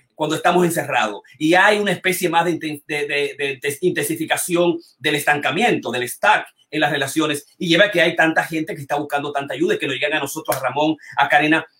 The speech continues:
cientos y cientos de, eh, pedidos en, con el cual nosotros no tenemos abasto, tenemos que referirlo y ver alguna, algunos de ellos. Pero el aspecto mu-, más importante fue establecido en el libro La cura de la relación, que es la cura de la relación con los amigos, los, fundamentalmente los matrimonios y la familia,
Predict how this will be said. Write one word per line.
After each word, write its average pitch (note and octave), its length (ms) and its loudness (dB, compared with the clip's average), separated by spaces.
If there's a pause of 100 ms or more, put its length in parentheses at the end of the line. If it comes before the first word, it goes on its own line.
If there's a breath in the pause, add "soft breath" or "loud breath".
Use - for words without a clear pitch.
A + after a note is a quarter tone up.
(140)
cientos F3 480 2
y F#3 120 -2
cientos F3 580 0 (160 soft breath)
de, F3+ 420 4
eh, D#3+ 100 0
pedidos F3+ 640 2
en, D#3+ 140 -2
con D3+ 140 -6
el C#3+ 100 -4
cual E3+ 200 2
nosotros E3 280 -4
no D3+ 60 -4
tenemos D3 220 -2
abasto, D3+ 240 0
tenemos C#3+ 240 -6
que - 80 -10
referirlo D#3 500 2
y C#3+ 40 -4
ver D3+ 120 0
alguna, D3 420 0
algunos C3+ 400 -4
de A#2 160 -2
ellos. G#2 300 -6 (160 loud breath)
Pero F3 140 4
el F3 60 6
aspecto A#3+ 360 4
mu-, A3+ 160 2
más G#3 180 4
importante F3 680 0 (120)
fue F3+ 120 2
establecido F3 640 2
en D#3 120 0
el D3+ 60 2
libro F3 220 2
La D3 220 4
cura G#3+ 220 2
de E3+ 100 2
la D3 100 2
relación, C#3+ 560 -2 (260 soft breath)
que D3 100 -2
es D3 80 0
la D3 220 0
cura F#3 300 4
de E3 80 2
la D3 80 0
relación C#3 460 -2
con C#3+ 120 0
los C3+ 80 -2
amigos, D#3+ 500 0 (200)
los, F3+ 300 2
fundamentalmente D#3+ 680 2
los D3 100 0
matrimonios C#3+ 460 0
y C3+ 40 0
la C3 100 0
familia, C3 420 -2